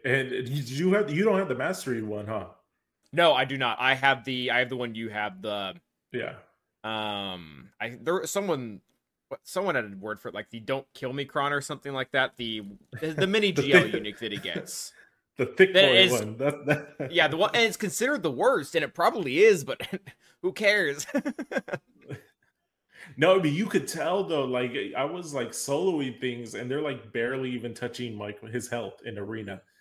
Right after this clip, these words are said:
Speaker 1: So, like, it, that one's really good. I, I like that one a lot. But, um, but yeah, like, I, I, I think a lot has to do with that level six. And I think the level nine is the icing on the cake,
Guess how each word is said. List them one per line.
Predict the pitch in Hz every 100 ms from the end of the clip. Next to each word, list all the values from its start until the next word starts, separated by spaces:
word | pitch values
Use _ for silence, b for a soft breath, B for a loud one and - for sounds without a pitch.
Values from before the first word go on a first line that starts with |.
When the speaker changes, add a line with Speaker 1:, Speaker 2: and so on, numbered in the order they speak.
| _ -
Speaker 1:
So, | 131 120 117
like, | 117 117
it, | - 147 127
that | 151
one's | 190 147
really | 139 139
good. | 117 113 107
I, | 135
I | 151 131
like | 139 143 139
that | 120
one | 120
a | 107
lot. | 107 101 - _ _ _ _ _ -
But, | 110 120 - -
um, | 120 110 104 98 _ _ _ _ _ _
but | 127 117
yeah, | 117 117 135 110
like, | 110 110 110
I, | 143
I, | - 117 135
I |
think | 247 208
a |
lot | 135 127 143 151
has | 160 -
to | 123
do | 131 139
with | 127 123
that | 113 117
level | 113 110
six. | - 117 95 - - - _ _ _
And | 123
I | 117
think | 156 147
the | 135
level | 127 131 135
nine | 123 123 127
is | 117 107
the | -
icing | 113 117 131 117
on | 113
the | 107
cake, | - 123 175